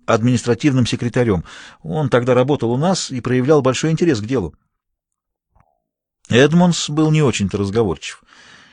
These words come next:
Глаза его выражали благоразумие и осмотрительность, свойственные законникам. Он внимательно разглядывал Пуаро, пытаясь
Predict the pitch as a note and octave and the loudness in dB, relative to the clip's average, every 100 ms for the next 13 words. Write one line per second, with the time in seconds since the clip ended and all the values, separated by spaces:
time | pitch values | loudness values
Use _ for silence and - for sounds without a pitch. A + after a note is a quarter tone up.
0 | _ _ _ _ F#2+ B2 B2+ C#3+ C#3 A#2+ | _ _ _ _ 0 4 6 6 4 4
1 | A2 A#2+ A2+ A#2+ A2 A2 G#2+ A#2 G#2+ D#3+ | 4 4 6 4 4 2 4 4 4 2
2 | F#3 C3 A2+ G#2+ - F#2+ A2 C#3+ E3+ E3+ | 2 0 0 -2 0 -2 -2 -2 -2 -2
3 | - - - D#3+ D3+ D#3 D3 C#3 C#3 D3 | -6 -14 -4 -2 -2 -2 -4 -2 -4 -4
4 | C3+ B2 - - _ _ _ _ _ _ | -6 -8 -12 -16 _ _ _ _ _ _
5 | _ _ A2+ C3 A#2+ C#3+ D#3 D3 B2 A#2+ | _ _ 2 4 4 4 4 2 2 4
6 | A#2 G#2 C#3+ D3+ D3+ C#3+ C#3+ C3+ C3+ A#2+ | 2 4 2 4 0 -2 0 0 0 -4
7 | A2 A2+ G#2 - | -2 0 -2 -8